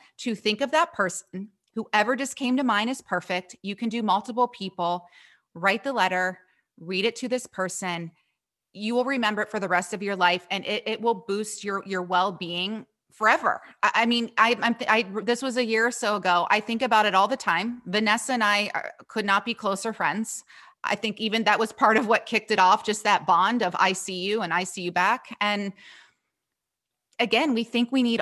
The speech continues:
all this stuff and we need so much money, and I'm all for nice stuff and money. I, let's not, like, I, I am not, I have no desire to be impoverished.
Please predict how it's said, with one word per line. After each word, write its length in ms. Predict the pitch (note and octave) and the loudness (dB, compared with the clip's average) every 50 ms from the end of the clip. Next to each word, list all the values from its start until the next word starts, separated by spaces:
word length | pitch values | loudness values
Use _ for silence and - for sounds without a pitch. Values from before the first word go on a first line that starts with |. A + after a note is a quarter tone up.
| - | -2
all 200 | - E3 G#3 A#3 | -2 0 0 0
this 220 | A3+ A#3+ A3+ - - | 0 0 -2 -2 -2
stuff 720 | - - - - - - G3+ A3+ A3+ A3 - - - - | -6 -6 -8 -6 0 2 2 2 2 -2 -6 -16 -12 -8
and 120 | - F#3+ F#3+ | -4 -4 -2
we 100 | G3+ G3+ | -2 0
need 200 | G#3 G#3+ G#3 G#3 | -2 -2 -2 -4
so 320 | - - - - G#3 A3 | -6 -8 -6 -2 0 0
much 300 | A3+ A#3 A#3 A3+ - G3 | 2 2 0 0 -4 -6
money, 720 | G#3 E3+ E3+ F3 F#3 G#3+ A#3 A3+ G#3 F#3+ E3+ D#3+ E3+ - - | -4 -4 -2 0 0 0 0 0 0 -4 -6 -8 -10 -6 -2
and 180 | F#3 G3 G3 - - | 0 0 0 2 4
I'm 160 | A#3+ E4+ F4+ | 4 6 6
all 140 | D4 D4 D4+ | 6 4 4
for 220 | D4+ - C4+ A#3+ | 2 2 0 0
nice 260 | G#3+ G#3 G3+ G#3 G#3 | 2 2 2 0 0
stuff 400 | - - - G3 F#3+ F#3+ F#3+ - - | -4 -2 2 2 2 2 0 -4 -6
and 120 | G3 F#3 | -4 -2
money. 300 | F3 D#3+ C#3+ C3 B2+ A#2+ - - | -2 -2 -2 -4 -6 -8 -2 0
I, 160 | G3 G3+ F#3 | 0 0 0
let's 280 | - G3 A3 G#3+ - - | 0 0 -2 -2 0 2
not, 240 | A#3+ A3+ G#3+ - - | 2 2 2 2 2
like, 280 | G#3+ G3+ F#3+ - - - | 0 0 -2 -2 0 2
I, 220 | G3 G3+ G#3 - | 2 4 4 4
I 120 | - G#3 G3+ | 4 4 4
am 180 | G#3+ G#3+ G#3+ G#3+ | 4 2 2 2
not, 160 | G#3 G#3 G3+ | 4 4 4
I 120 | - G#3+ | 4 2
have 180 | G#3+ A3 F#3+ F#3 | 2 0 -2 0
no 460 | G3+ G#3+ A3 A3+ A#3 A#3 A#3 A#3+ A#3+ | 0 4 6 6 8 8 8 6 4
desire 580 | A#3 G3+ F3 G#3+ G#3+ F#3+ G#3+ F#3+ G3 F#3+ G3 F#3+ | 2 0 -2 0 2 4 6 6 6 6 4 2
to 120 | - G#3+ | 0 -4
be 220 | E3+ F#3+ F#3 F3+ E3+ | -4 -2 0 0 0
impoverished. 760 | F#3+ F3 - - E3 E3 - D#3 B2+ C3 - - - - | -2 -2 2 2 2 2 2 0 -4 -4 -6 -8 -10 -12